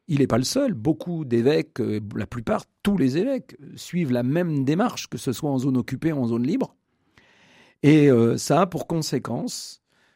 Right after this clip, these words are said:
un soutien qui va culminer le dix-neuf novembre mille neuf cent quarante, quand le maréchal Pétain sera accueilli à la primatiale Saint-Jean de Lyon, et où Gerlier va prononcer cette phrase, euh,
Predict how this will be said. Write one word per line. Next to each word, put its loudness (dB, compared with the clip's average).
un 0
soutien -2
qui -10
va 0
culminer -2
le -8
dix-neuf -4
novembre -2
mille -2
neuf -6
cent -8
quarante, -6
quand -10
le -4
maréchal -6
Pétain -4
sera -6
accueilli -2
à -8
la -4
primatiale -4
Saint-Jean -2
de -4
Lyon, -6
et 2
où 2
Gerlier 4
va -2
prononcer -4
cette -6
phrase, -4
euh, -8